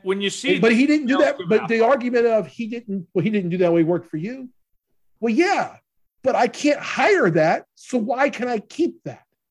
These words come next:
Speaker 1: Right. The emails that have come out,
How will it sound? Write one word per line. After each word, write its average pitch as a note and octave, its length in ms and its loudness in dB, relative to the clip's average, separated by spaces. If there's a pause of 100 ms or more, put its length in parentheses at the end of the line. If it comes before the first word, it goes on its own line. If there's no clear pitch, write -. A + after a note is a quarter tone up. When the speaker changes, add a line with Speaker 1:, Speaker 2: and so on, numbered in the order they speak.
(180)
Speaker 1:
Right. - 200 -18 (1800)
The A3+ 320 0
emails D#3 640 0 (240)
that D3 300 2
have C#3+ 140 -2
come F#3 220 -2
out, A#2 340 -2